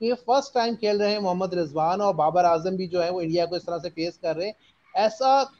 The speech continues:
ऐसा मुत-, ऐसा confidence था और इतने मुतमईन और इतने रिलैक्स तरीके से खेल रहे थे कि पता ही नहीं चल रहा था, लग ही नहीं रहा था कि वो किसी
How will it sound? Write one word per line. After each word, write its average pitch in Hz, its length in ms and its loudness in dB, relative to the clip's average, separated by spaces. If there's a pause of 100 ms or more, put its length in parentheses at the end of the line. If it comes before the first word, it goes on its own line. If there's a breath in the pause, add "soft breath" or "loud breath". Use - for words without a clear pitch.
(220)
ऐसा 226 380 4
मुत-, 180 400 -4
ऐसा 208 220 -2
confidence 240 640 2
था 226 160 4
और 220 320 0
इतने 220 260 -2
मुतमईन 185 540 -2
और 240 60 0
इतने 233 200 -4
रिलैक्स 170 420 -2
तरीके 233 280 0
से 226 100 -6
खेल 196 220 -2
रहे 190 160 0
थे 214 200 0
कि - 640 -4 (200)
पता 226 160 4
ही 311 80 4
नहीं 285 120 4
चल 233 220 2
रहा 214 140 6
था, 226 80 2
लग 208 220 4
ही 277 120 2
नहीं 285 140 4
रहा 247 140 6
था 247 140 2
कि 240 120 -6
वो 240 100 -2
किसी 226 320 -6